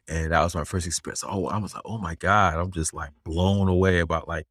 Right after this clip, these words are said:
all different things to do. It's just like, wow. And I think I stayed in a couple of lines. And so I can't remember what I saw that year. But that second year, I think, you know, we got our tickets and we got, actually got a hotel, like, right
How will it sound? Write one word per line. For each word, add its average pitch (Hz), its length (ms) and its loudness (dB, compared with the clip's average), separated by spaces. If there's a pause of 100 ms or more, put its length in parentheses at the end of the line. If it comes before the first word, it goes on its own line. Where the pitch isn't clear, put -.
(440)
all 87 140 4
different 87 300 -6
things 113 240 4
to 113 60 0
do. 104 500 8
It's 82 120 0
just 82 180 -6
like, 76 180 -12
wow. 90 300 6
And 85 100 0
I 90 40 0
think 101 180 -2
I 87 60 4
stayed 92 300 4
in 87 60 -6
a 87 40 -6
couple 87 320 -2
of 82 40 0
lines. 85 420 0
And - 100 -12
so - 120 -8
I - 100 -8
can't 151 180 0
remember 95 160 0
what 78 120 2
I 78 40 -6
saw 80 220 0
that 76 220 -4
year. 78 220 -2 (520)
But 180 140 0
that 87 180 4
second 123 380 8
year, 82 180 6
I 85 40 6
think, 95 380 4
you 98 120 4
know, 78 420 0
we 85 120 -4
got 92 140 8
our 90 100 6
tickets - 380 0
and 78 100 -4
we 82 40 -4
got, 76 160 2
actually - 160 -6
got 80 160 -4
a - 60 -10
hotel, 92 380 0
like, 78 140 -8 (100)
right 92 160 4